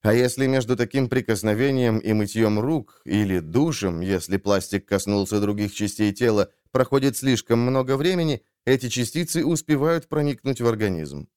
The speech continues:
То же самое происходит, когда мы имеем дело с пластиковой упаковкой, контейнерами для еды, посудой и кухонными принадлежностями, бутылками для воды, водопроводом, медицинскими препаратами.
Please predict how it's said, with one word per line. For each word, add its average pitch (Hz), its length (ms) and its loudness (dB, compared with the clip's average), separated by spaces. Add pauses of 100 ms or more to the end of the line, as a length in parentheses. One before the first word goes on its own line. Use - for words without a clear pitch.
(340)
То 127 100 4
же 127 120 2
самое 170 360 2
происходит, 139 580 0
когда 165 240 0
мы 165 160 2
имеем 165 300 2
дело 170 240 2
с - 80 -6
пластиковой 147 580 0
упаковкой, 98 840 -2
контейнерами 147 720 0
для 107 220 0
еды, 98 220 0
посудой 151 560 0
и 139 160 -2
кухонными 135 520 0
принадлежностями, 107 1000 -2 (300)
бутылками 180 580 2
для 123 220 0
воды, 101 420 0 (160)
водопроводом, 101 1040 0
медицинскими 143 840 4
препаратами. 101 760 2